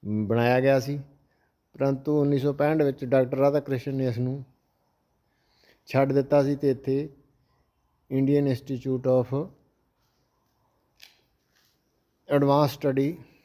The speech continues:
ਦੇ ਦਫ਼ਤਰ ਇੱਥੇ ਖੋਲ੍ਹ ਦਿੱਤੇ ਸੀ, ਜੋ ਕਿ ਅੱਜ ਤੱਕ ਚੱਲ ਰਹੇ ਆ। ਲਓ ਜੀ, ਵੇਖੋ ਸ਼ਾਨਦਾਰ ਬਿਲਡਿੰਗ।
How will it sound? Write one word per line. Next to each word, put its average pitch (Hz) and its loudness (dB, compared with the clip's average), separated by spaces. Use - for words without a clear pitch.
ਦੇ 127 -6
ਦਫ਼ਤਰ 123 -4
ਇੱਥੇ 127 -6
ਖੋਲ੍ਹ 139 0
ਦਿੱਤੇ 139 0
ਸੀ, 131 -6
ਜੋ 123 -2
ਕਿ 123 0
ਅੱਜ 117 0
ਤੱਕ 120 -8
ਚੱਲ 113 -6
ਰਹੇ 127 -4
ਆ। 143 -14
ਲਓ 107 -2
ਜੀ, 110 -4
ਵੇਖੋ 104 -10
ਸ਼ਾਨਦਾਰ 98 -10
ਬਿਲਡਿੰਗ। 113 -8